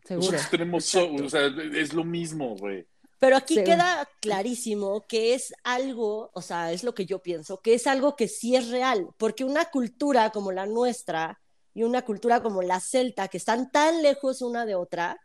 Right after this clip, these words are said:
Speaker 3: desde siempre celebran, o sea, las celebraciones son muy parecidas, y uno es el treinta y uno de octubre, y el nuestro es el dos de noviembre, son dos días de diferencia, entonces es como muy
Speaker 2: Sí.
Speaker 3: raro, pero para
Speaker 2: Aliens.
Speaker 3: mí muy lógico,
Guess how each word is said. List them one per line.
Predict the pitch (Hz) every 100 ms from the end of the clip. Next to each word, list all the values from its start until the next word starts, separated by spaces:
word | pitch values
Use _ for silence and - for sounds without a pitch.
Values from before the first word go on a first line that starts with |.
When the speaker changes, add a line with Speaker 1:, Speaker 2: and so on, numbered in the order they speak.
| _ _ _ _ -
Speaker 3:
desde | 233 233 220
siempre | 233 - 285 277 269 285
celebran, | - 240 247 254 240 220 214 226
o | 226
sea, | 226
las | 220
celebraciones | 247 233 233 240 277 311
son | 311 294
muy | 311
parecidas, | 294 254 - 302 208 160 -
y | 247
uno | 285 311 320 320
es | 285 277 -
el | 180
treinta | 220 214
y | 247
uno | 302
de | 311
octubre, | - 262 214 185 160 _ _
y | -
el | 233 254
nuestro | 262 269 294
es | 277
el | 233
dos | 220 247
de | 269
noviembre, | 262 247 269 247 180
son | 262 277
dos | 302 320
días | 285 302
de | 277
diferencia, | 285 - 208 254 247 170
entonces | - 269 269 330 294
es | 285 -
como | 311 302 214
muy | 208 226 311 349 -
Speaker 2:
Sí. | 254
Speaker 3:
raro, | 302 320 302 220 226 320 -
pero | - 220
para | 196 202
Speaker 2:
Aliens. | 139 131 123
Speaker 3:
mí | -
muy | -
lógico, | - 294 294 - 220 - 185 196